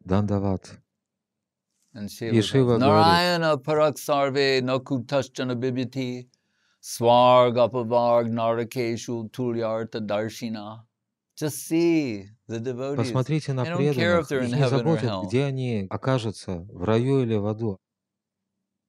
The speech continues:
Speaker 2: He just wants
Speaker 1: Они хотят
Speaker 2: seva».
Speaker 1: лишь одного, севы.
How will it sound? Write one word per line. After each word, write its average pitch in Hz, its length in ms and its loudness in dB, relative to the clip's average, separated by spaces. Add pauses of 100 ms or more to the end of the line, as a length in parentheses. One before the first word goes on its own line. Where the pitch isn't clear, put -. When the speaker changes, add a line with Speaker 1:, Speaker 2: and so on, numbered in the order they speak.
(320)
Speaker 2:
He 143 160 -6
just 139 260 -4
wants 151 160 -4
Speaker 1:
Они 127 160 0
хотят 127 440 0
Speaker 2:
seva». - 40 -8
Speaker 1:
лишь 123 260 -2
одного, 107 720 2
севы. 92 560 0